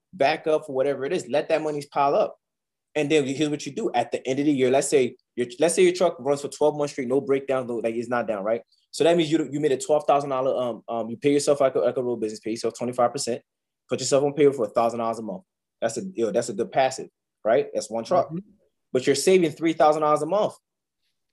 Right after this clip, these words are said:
Speaker 1: At the end of the year, if all, if you save it, it's thirty-six thousand dollars you have in a savings account for life, breakdowns and all that stuff.
Speaker 2: Mm-hmm.
Speaker 1: And at that point, you look at, you look at your, the, the escrow and the reserves you have, write yourself another twenty-five percent check as a year-end bonus.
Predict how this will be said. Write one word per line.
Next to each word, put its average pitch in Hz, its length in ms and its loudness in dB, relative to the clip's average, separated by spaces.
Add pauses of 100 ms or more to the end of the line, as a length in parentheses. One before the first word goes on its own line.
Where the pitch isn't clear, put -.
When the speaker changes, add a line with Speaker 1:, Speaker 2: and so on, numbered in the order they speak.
(100)
Speaker 1:
At 143 100 -4
the 156 100 2
end 170 120 0
of 160 40 -8
the 151 80 -2
year, 180 460 4 (160)
if 143 180 -2
all, 151 360 6
if 139 120 -4
you 135 80 -10
save 160 380 -2
it, 175 180 2 (140)
it's 95 260 -10
thirty-six 156 420 -2
thousand 139 260 2
dollars 135 200 0
you 127 80 0
have 127 120 2
in 131 60 -6
a 127 40 -6
savings 127 380 -6
account 131 320 -2
for 131 140 0
life, 113 340 0
breakdowns 117 580 -4
and 117 80 -6
all 117 100 0
that 113 140 0
stuff. 156 240 0 (320)
Speaker 2:
Mm-hmm. 143 180 -6 (140)
Speaker 1:
And - 120 -6 (160)
at 131 160 0
that 208 200 6
point, 139 240 0
you 123 80 0
look 151 200 2
at, 147 200 0
you 170 100 -2
look 175 180 2
at 151 120 -2
your, 156 160 -2
the, 120 320 0
the 117 220 -2
escrow 120 380 -2
and 113 80 -4
the 107 40 -8
reserves 123 400 -4
you 131 60 -2
have, 156 240 2 (180)
write 147 220 0
yourself 151 300 -6
another 139 280 -2
twenty-five 131 540 -2
percent 120 320 -8
check 131 220 -2
as 117 100 -2
a 107 60 -2
year-end 120 340 0
bonus. 139 440 -2